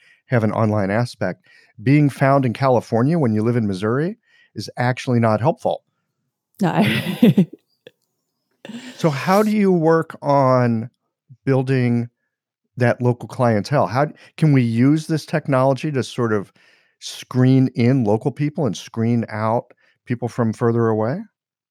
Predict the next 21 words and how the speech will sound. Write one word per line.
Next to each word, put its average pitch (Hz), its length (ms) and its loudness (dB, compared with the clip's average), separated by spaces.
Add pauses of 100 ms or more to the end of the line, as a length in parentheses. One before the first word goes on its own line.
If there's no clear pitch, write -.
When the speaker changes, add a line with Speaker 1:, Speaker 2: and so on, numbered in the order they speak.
(420)
Speaker 2:
So 320 340 -4
there's 311 180 -4
some 320 180 -4
tools 359 520 -2
that 277 160 -4
we 262 100 -8
can 254 240 -8
use 254 540 -2
that 220 180 -4
will 208 220 -4
more 202 240 -2
specifically 208 880 -6
get - 240 -8
people 180 320 -10
to 170 80 -12
find 185 400 -2
us - 160 -4
when 170 160 -2
we're 156 100 0
local. 165 540 -2
So 165 480 0